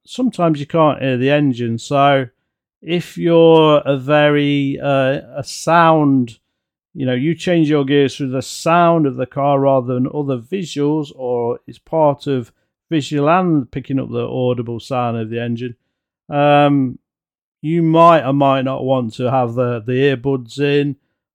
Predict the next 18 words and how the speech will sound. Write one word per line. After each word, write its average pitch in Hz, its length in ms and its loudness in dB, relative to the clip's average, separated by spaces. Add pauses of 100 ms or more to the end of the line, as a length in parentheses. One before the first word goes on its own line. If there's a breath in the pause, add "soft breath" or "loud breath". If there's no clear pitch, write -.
uh, 135 380 0
or 123 500 4
ear 147 180 2
protection 131 880 -4
setting 131 440 -6
on. 131 160 0
But 147 160 -2
again, 170 500 0 (140)
go 160 160 0
and 156 100 -2
find 170 380 2
it 170 180 2
and, 117 240 -8
and 123 160 -8
give 117 160 -10
it 131 100 -10
a 147 40 -10
go. 196 340 -8